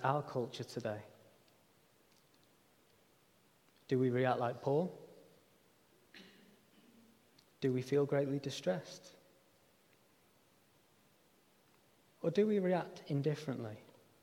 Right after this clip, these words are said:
Or worse still, do we even fail to notice that idolatry is going on right in front of us?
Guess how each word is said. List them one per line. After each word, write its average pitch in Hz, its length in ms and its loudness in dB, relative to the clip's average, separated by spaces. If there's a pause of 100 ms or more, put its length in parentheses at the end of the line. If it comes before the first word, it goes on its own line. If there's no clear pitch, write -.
(1000)
Or 147 140 0
worse 160 260 4
still, 135 420 2
do 147 100 2
we 143 100 4
even 139 260 4
fail 139 440 0
to - 180 -4
notice 131 800 -2 (680)
that 113 140 2
idolatry 120 840 -2
is 113 100 -8
going 120 280 -2
on 120 260 -4
right 120 240 -2
in 107 100 -8
front 117 240 -8
of 110 100 -10
us? - 240 -12